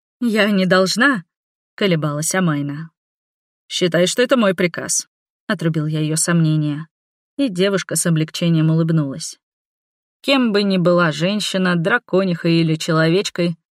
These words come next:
она с радостью готова снять с себя ответственность, если ей это предложит надежный мужчина. А надежнее императора Драторина найти невозможно. «Повелитель», — к нам тут же подбежал распорядитель.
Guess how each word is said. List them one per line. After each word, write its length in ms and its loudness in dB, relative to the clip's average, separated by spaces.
она 200 2
с 100 -2
радостью 420 0
готова 360 0
снять 280 -2
с 60 -2
себя 220 2
ответственность, 840 -2
если 340 -2
ей 380 2
это 240 -4
предложит 640 0
надежный 460 0
мужчина. 600 -4
А 140 2
надежнее 760 2
императора 680 2
Драторина 580 2
найти 460 0
невозможно. 840 -2
«Повелитель», — 580 2
к 80 -8
нам 180 2
тут 160 -2
же 220 -2
подбежал 680 0
распорядитель. 760 -2